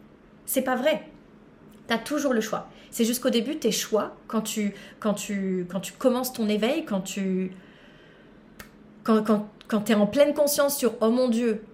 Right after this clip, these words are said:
je suis le dénominateur commun de ma richesse et je peux créer ce que je veux, ça va pas être facile vu de là où je pars, mais ça vaut le coup. » Puis souvent, on se dit que ça va pas être facile, mais dans les faits, c'est pas si difficile que ce qu'on s'imagine. C'est toujours beaucoup plus difficile dans la tête. Bref,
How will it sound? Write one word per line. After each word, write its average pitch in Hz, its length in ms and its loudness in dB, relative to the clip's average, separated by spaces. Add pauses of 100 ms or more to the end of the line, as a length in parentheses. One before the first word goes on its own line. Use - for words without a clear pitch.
(220)
je 214 160 2
suis 262 220 2
le 226 60 6
dénominateur 214 580 2
commun 220 280 2
de 202 80 2
ma 196 120 2
richesse 214 340 0
et 208 60 2
je 190 140 2
peux 254 160 0
créer 240 240 2
ce 226 80 -2
que 220 140 2
je 190 100 -2
veux, 220 100 6
ça 220 160 0
va 175 120 -4
pas 262 260 2
être 254 120 0
facile 226 500 0 (180)
vu 214 320 2
de 202 80 2
là 180 100 2
où 185 80 -2
je - 120 -8
pars, 208 340 -4 (340)
mais 247 320 8 (240)
ça - 160 -2
vaut 214 180 6
le 220 60 4
coup. » 247 220 -4 (180)
Puis 196 80 -12
souvent, 196 280 0
on 190 40 0
se 180 60 -2
dit 190 80 -4
que 180 80 -6
ça 180 60 -4
va 165 80 -4
pas 175 120 -4
être 170 80 -4
facile, 185 300 -2
mais 175 80 0
dans 185 180 0
les 190 80 0
faits, 190 240 -2
c'est - 120 -8
pas 180 100 -10
si - 260 0
difficile 196 560 0 (260)
que 208 80 -4
ce 202 80 -6
qu'on 196 60 -4
s'imagine. 185 460 -2
C'est 220 100 -6
toujours - 240 -8
beaucoup 208 280 -4
plus 214 120 -6
difficile 196 300 -6
dans 165 80 -6
la - 80 -10
tête. - 260 -6 (800)
Bref, 202 360 4